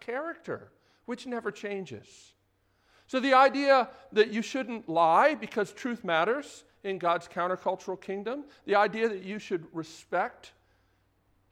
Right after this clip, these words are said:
your neighbor's property,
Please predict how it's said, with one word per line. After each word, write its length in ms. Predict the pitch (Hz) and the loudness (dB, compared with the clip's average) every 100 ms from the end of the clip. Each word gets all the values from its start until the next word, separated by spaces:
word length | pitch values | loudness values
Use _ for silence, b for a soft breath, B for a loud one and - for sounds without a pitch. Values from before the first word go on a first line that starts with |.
| _ _ _ _ _ _ _ _ _ _ | _ _ _ _ _ _ _ _ _ _
your 140 | 165 | -10
neighbor's 360 | 165 165 160 139 | -6 -6 -6 -12
property, 640 | - - 117 - 175 240 | -12 -6 -6 -6 -12 -14